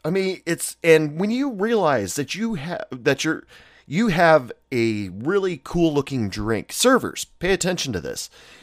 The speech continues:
If you realize that you're about to serve a really cool looking drink, walk it around the bar. Show everybody. And then that will probably, most likely, make people sit back and think, "You know what? That looks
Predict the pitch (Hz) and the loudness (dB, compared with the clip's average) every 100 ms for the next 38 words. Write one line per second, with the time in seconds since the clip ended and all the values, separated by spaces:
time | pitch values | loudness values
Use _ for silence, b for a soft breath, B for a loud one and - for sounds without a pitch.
0 | B B - 143 143 175 226 202 208 175 | B B 4 4 4 -2 -2 2 4 4
1 | 143 113 - 196 196 165 - 110 - 160 | 4 0 0 2 2 0 -4 -4 0 2
2 | 143 - 104 110 170 160 - 151 151 131 | 0 0 -2 0 0 -2 -2 0 0 0
3 | 131 127 107 113 117 - b b b b | -2 -4 -4 -2 -2 -4 b b b b
4 | - 294 330 339 311 285 285 262 247 202 | 0 6 6 4 -2 2 2 2 0 2
5 | 247 247 208 104 - b b b - - | 4 6 4 2 -2 b b b -4 2
6 | 269 247 240 214 170 147 120 95 85 123 | 8 8 8 6 2 0 0 0 -2 -4
7 | 139 160 165 160 131 196 226 - 165 - | -2 0 0 -4 -2 0 0 0 -2 2
8 | 196 226 196 113 107 156 B B B 95 | 2 2 2 -2 -2 -6 B B B -4
9 | 90 - 92 92 147 175 156 120 - 127 | -2 -4 -2 -2 0 -2 -2 -4 -4 -6
10 | 120 113 - - - 110 107 98 80 104 | -2 -4 -2 -6 -2 0 0 -2 -4 -4
11 | 131 98 104 117 190 - 117 175 120 87 | -2 -2 2 4 2 2 -4 -4 -4 -4
12 | - | -6